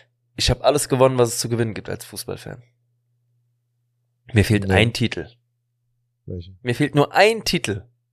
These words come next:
Speaker 2: Europapokal, der Pokalsieger.
Speaker 1: Nein, von den möglichen Titeln.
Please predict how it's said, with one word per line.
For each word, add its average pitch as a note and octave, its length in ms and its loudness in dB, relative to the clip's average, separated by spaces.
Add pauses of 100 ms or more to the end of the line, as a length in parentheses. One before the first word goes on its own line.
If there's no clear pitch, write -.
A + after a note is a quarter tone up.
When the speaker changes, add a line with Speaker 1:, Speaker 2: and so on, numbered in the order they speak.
Speaker 2:
Europapokal, F2+ 640 -6
der G2 60 -6
Pokalsieger. F#2 640 -6 (640)
Speaker 1:
Nein, G2 540 0
von A2+ 200 -2
den A2+ 160 0
möglichen A#2 480 -4
Titeln. - 320 -14